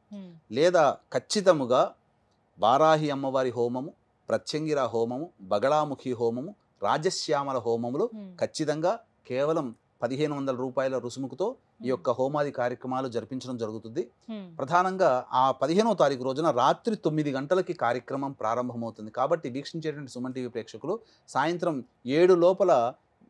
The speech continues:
Speaker 2: వరకు కూడా గోత్రనామాలు నమోదు చేసుకునే అవకాశం ఆ పదిహేనవ తారీఖు రోజున, పదిహేనవ తారీఖు వరకు కూడా ఉంటుంది.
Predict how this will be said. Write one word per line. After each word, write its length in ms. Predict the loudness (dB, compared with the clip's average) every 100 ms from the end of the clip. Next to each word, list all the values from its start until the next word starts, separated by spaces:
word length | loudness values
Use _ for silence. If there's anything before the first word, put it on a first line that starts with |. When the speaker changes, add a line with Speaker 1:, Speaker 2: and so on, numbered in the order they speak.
| _
Speaker 2:
వరకు 300 | 0 2 2
కూడా 360 | 0 2 2 2 4
గోత్రనామాలు 680 | 6 6 2 -2 -2 -2
నమోదు 380 | -2 -4 -4 -8
చేసుకునే 240 | -10 -6
అవకాశం 400 | -6 -4 -6 -4
ఆ 120 | -2 -2
పదిహేనవ 360 | -2 -2 -4
తారీఖు 320 | -2 -4 -4
రోజున, 320 | -6 -6 -8 -10 _ _ _
పదిహేనవ 240 | -4 0 2
తారీఖు 320 | 2 2 6
వరకు 240 | 6 6
కూడా 200 | 2 2
ఉంటుంది. 360 | 2 0 -6